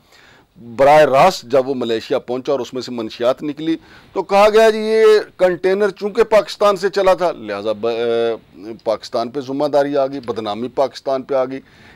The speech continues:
इसलिए ज़रूरी है कि अरबाब इख्तियार जो है इस मामले की तहकीकात करवाएं। और ये एक केस तो है नहीं, फिर इसके अलावा हमने आपको ये भी बताया था कि एक सरकारी ऑफिसर जो है वो अपनी निगरानी में प्रोटोकॉल के साथ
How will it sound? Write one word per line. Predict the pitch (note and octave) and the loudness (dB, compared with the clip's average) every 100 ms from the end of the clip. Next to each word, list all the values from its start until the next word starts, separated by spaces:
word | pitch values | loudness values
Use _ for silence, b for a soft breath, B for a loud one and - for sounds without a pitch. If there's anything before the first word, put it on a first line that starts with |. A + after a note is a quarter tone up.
| - | -12
इसलिए | F3 G3 A3 A#3 | -10 -8 -4 -4
ज़रूरी | A#2 B2+ D#3+ A3 | -4 -2 0 2
है | D3 G2+ - | 2 2 -2
कि | |
अरबाब | A2+ G#2 B2+ D#3 | -4 0 0 0
इख्तियार | F3+ - E3+ E3+ | -6 -4 -2 0
जो | E3 | -2
है | F#3 | -6
इस | F3 | -6
मामले | C3+ B2+ C3 C3+ | -6 -6 -6 -10
की | C3 B2+ | -12 -10
तहकीकात | A#2+ G#2 A2 - A#2 | -8 -8 -12 -8 -8
करवाएं। | - B2 A#2 A#2 b b b _ | -8 -8 -8 -10 b b b _
और | D#3 | -4
ये | E3+ G3+ - | 0 0 2
एक | F#3+ G#3 | 0 0
केस | - F#3 - | 0 -4 -4
तो | |
है | C3 G#2+ | -6 -4
नहीं, | C3 C#3+ | -2 -6
फिर | C#3+ D#3+ | -4 -4
इसके | D3+ F3 | -2 2
अलावा | E3 E3 E3 | 4 4 2
हमने | C#3+ | 0
आपको | D#3+ A2 B2 | -2 -4 -8
ये | G#2+ | -8
भी | B2 | -8
बताया | C#3+ D3 C3+ C3 | -6 -2 0 2
था | C3 B2 b b b b - | 0 -4 b b b b -4
कि | E3+ - | -4 0
एक | F3 F#3+ | 2 2
सरकारी | - E3 - E3+ G#3+ | 0 -6 2 4 4
ऑफिसर | G#3 D#3 D3+ D#3 | 2 0 -4 -4
जो | A2+ A2+ | -2 -2
है | G#2+ - b b - | -2 -6 b b -2
वो | B3 | 2
अपनी | A#3 A#3 A#3+ | 2 0 -2
निगरानी | A3 D#3+ F3 F#3+ A3+ | 0 2 2 2 0
में | A#3+ | -2
प्रोटोकॉल | - G3 F#3+ G#3+ F#3+ G#3 | 0 -2 2 0 4 2
के | G#3 G#3 | 4 -2
साथ | E3 B2+ - | 2 2 0